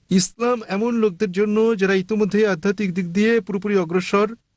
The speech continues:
সকলে ইসলামের শিক্ষা অর্থবহ রূপে অনুসরণ করতে পারে না। একটা বিদ্যালয়ের সঙ্গে তুলনা করলে আমি বোঝাতে চাই, প্রথম স্ট্যান্ডার্ড, দ্বিতীয় স্ট্যান্ডার্ড শ্রেণী থেকে দশম স্ট্যান্ডার্ড শ্রেণী পর্যন্ত বিভিন্ন স্তরের লোক রয়েছে। এর মধ্যে ইসলাম নবম স্ট্যান্ডার্ড পাঠ্যক্রমে রয়েছে। আমি কি ঠিক বলেছি? ইসলাম কি কেবল তাদের জন্য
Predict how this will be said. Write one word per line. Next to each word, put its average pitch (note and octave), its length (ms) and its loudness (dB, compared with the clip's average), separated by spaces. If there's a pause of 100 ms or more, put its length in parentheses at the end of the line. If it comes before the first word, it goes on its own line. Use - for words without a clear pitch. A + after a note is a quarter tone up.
(260)
সকলে B3 560 0
ইসলামের A3 400 -4
শিক্ষা G3 380 0
অর্থবহ F#3 680 0
রূপে G#3 240 0
অনুসরণ G3 420 -2
করতে - 220 -2
পারে A2 200 2
না। D#2 120 -2 (420)
একটা F#3 240 0
বিদ্যালয়ের G#3+ 480 0
সঙ্গে A#3 180 -2
তুলনা A3 340 0
করলে G#3+ 340 0
আমি F#3+ 200 -2
বোঝাতে F#3+ 360 -2
চাই, G3 360 0 (640)
প্রথম F#3+ 260 2
স্ট্যান্ডার্ড, G3 440 0
দ্বিতীয় F3+ 280 -2
স্ট্যান্ডার্ড G3 360 0
শ্রেণী F#3+ 200 2
থেকে G#3 180 0
দশম D#3+ 300 0
স্ট্যান্ডার্ড F#3 420 0
শ্রেণী E3+ 260 0
পর্যন্ত F3+ 400 0
বিভিন্ন F#3+ 320 2
স্তরের F#3 300 0
লোক E3 240 0
রয়েছে। F3+ 280 2
এর G#3+ 120 2
মধ্যে F3+ 200 0
ইসলাম E3 260 0
নবম E3+ 260 2
স্ট্যান্ডার্ড E3+ 420 0 (160)
পাঠ্যক্রমে E3+ 440 0
রয়েছে। C3+ 260 0
আমি D#3+ 180 2
কি G#3+ 100 -4
ঠিক G#3 180 -4
বলেছি? A3+ 340 0
ইসলাম C#3 340 0
কি G3 140 0
কেবল F#3+ 260 2
তাদের F3+ 300 -2
জন্য G#3 200 0